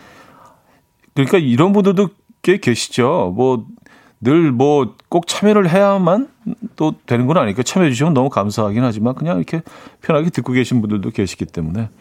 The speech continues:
근데 가끔 이렇게 또 문자, 어, 남겨주시고 의견들 보내주시면, 아, 이런 의견도 있구나. 네. 또 이분도 듣고 계시구나.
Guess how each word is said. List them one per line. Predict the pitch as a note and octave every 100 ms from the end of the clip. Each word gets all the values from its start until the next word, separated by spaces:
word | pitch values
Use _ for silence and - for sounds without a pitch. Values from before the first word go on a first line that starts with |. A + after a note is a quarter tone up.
| - - -
근데 | D3+
가끔 | A#2 G#2+ C#3+
이렇게 | A#2+ A2 B2
또 | C3
문자, | G#2 F#2+ A#2+ A2 - - - - - -
어, | G2 G2 E2+ F2 -
남겨주시고 | G2 A#2 A#2+ G#2+ G#2+ - G#2 F2+ D3+ - _ _ _ _ - -
의견들 | G#2+ B2 A2+ A#2
보내주시면, | A2 A2 G2+ E2+ G2+ G#2 D#2+
아, | G#2 G2 F2 D2+ - - - - - - - - -
이런 | G2+ C#3
의견도 | C#3+ C#3 C3+
있구나. | C#3 - A2 C#2+ B1+ - _ _ _ -
네. | E2+ D#2+ D#2 E2 A#2+ _ -
또 | D#3+ D#3
이분도 | C3 D#3 D#3+
듣고 | B2+ -
계시구나. | A#2+ G#2+ - F#2 D2+